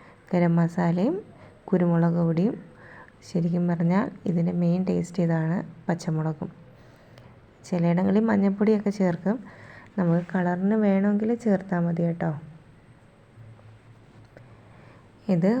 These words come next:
ലൈറ്റ് ഒരു ഗ്രേ വൈറ്റ്, ഏഹ്, സ്റ്റൂവിൻ്റെ കളറാണ് ഈ, ഈ സ്റ്റൂവിന് വരുന്നത്.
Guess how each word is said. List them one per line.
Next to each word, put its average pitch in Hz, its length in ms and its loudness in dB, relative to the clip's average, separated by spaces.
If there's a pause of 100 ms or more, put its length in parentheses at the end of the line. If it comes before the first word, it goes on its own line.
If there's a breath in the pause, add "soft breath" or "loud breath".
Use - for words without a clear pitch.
(160)
ലൈറ്റ് 175 520 2 (180)
ഒരു 175 280 0
ഗ്രേ 175 220 2 (220)
വൈറ്റ്, 175 460 0 (380)
ഏഹ്, 170 340 0
സ്റ്റൂവിൻ്റെ 175 600 0
കളറാണ് 165 540 0 (100)
ഈ, 175 120 -2 (200)
ഈ 170 100 0 (180)
സ്റ്റൂവിന് 165 400 -2
വരുന്നത്. 165 460 -2